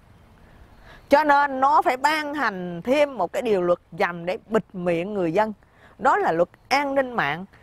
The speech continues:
Luật an ninh mì-, mạng là cái luật mà hơn một năm qua chúng ta đã đi biểu tình rầm rộ để ủng hộ đồng bào ở trong nước phản đối luật an ninh mạng. Luật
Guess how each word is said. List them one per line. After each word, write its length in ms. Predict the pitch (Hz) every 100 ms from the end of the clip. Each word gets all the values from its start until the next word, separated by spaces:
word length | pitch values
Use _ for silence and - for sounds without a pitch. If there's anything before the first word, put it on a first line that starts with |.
| _
Luật 160 | 233 233 -
an 220 | 277 277
ninh 180 | 285 262
mì-, 280 | 180 175
mạng 320 | 180 175 190 240
là 180 | 214
cái 140 | 190 269
luật 200 | 240 233 262
mà 560 | 202 196 190 185 185 - _ _ _
hơn 300 | - 311 339
một 140 | 262
năm 280 | 208 233 262
qua 360 | 262 262 254 247 _ _
chúng 240 | 285 381 370
ta 260 | 262 240
đã 100 | 226
đi 200 | 247 262
biểu 240 | 190 196 262
tình 300 | 208 175 175
rầm 340 | 214 208 185 180
rộ 340 | 160 147 185 - _ _ -
để 160 | 170 -
ủng 280 | 196 208 320
hộ 560 | - 208 160 165 180 190 -
đồng 220 | 170 160
bào 300 | 170 165 151
ở 100 | 131
trong 240 | 208 214 214
nước 220 | 285 349 -
phản 460 | - 147 147 233
đối 280 | 233 269 349
luật 180 | 226 147 _
an 200 | 196 202
ninh 140 | 202 196
mạng. 280 | 139 127 156 - - - -
Luật 180 | 175 247